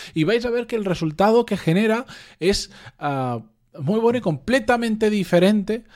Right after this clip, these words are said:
a lo que la forma tradicional de afrontar determinado tipo de discusiones en el trabajo o confrontaciones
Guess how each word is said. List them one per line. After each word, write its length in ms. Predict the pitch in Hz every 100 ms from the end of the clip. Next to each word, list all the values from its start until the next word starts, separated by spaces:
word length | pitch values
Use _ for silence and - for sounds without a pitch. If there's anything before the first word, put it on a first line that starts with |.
| -
a 120 | - 160
lo 180 | 190
que 120 | 190 190
la 120 | 139
forma 420 | - 190 180 175
tradicional 640 | 170 160 143 160 180 156
de 60 | 131
afrontar 480 | 123 127 117 180 160
determinado 560 | 117 127 120 185 208
tipo 260 | 208 185 180
de 180 | 185 190
discusiones 920 | 160 156 - 151 127 - 180 185 -
en 100 | 147
el 160 | 147 135
trabajo 420 | 143 170 180 135
o 180 | 127 123
confrontaciones 1000 | 123 113 - 117 110 104 156 175 180